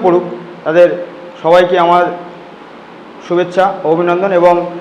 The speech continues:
যারা উচ্চ মাধ্যমিক পরীক্ষা দিয়েছে তারা পরবর্তীকালে জীবনে নতুন ক্ষেত্রে তারা চালিত হবে, অর্থাৎ তারা কলেজ, ইউনিভার্সিটি বা বিশ্ববিদ্যালয়ে বিভিন্ন ক্ষেত্রে তারা, আহ, চালিত হবে, সেখানেও তা-, আমা-, আমার পক্ষ থেকে তাদের হার্দিক শুভকামনা।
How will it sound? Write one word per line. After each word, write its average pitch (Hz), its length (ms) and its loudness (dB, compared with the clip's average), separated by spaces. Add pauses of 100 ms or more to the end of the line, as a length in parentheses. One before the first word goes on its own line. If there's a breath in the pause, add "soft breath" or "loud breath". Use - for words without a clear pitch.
(160)
যারা 165 180 4
উচ্চ 170 200 -2
মাধ্যমিক 196 260 2
পরীক্ষা 180 200 2
দিয়েছে 185 220 2
তারা 170 180 4
পরবর্তীকালে 170 680 4 (320)
জীবনে 175 260 0
নতুন 170 320 -2
ক্ষেত্রে 175 340 -2
তারা 175 200 4
চালিত 165 300 0
হবে, 165 220 0
অর্থাৎ 160 300 0
তারা 165 320 2 (180)
কলেজ, 165 280 4
ইউনিভার্সিটি 165 540 -2 (420)
বা 151 100 -2
বিশ্ববিদ্যালয়ে 165 640 0
বিভিন্ন 165 460 -4
ক্ষেত্রে 165 320 -2
তারা, 156 280 0 (460)
আহ, 147 440 -2 (400)
চালিত 165 260 -2
হবে, 156 280 0 (440)
সেখানেও 180 360 0
তা-, 170 380 4 (400)
আমা-, 160 280 0
আমার 160 240 -2
পক্ষ 156 260 -4
থেকে 170 140 0
তাদের 160 300 4
হার্দিক 147 340 0 (400)
শুভকামনা। 131 460 -2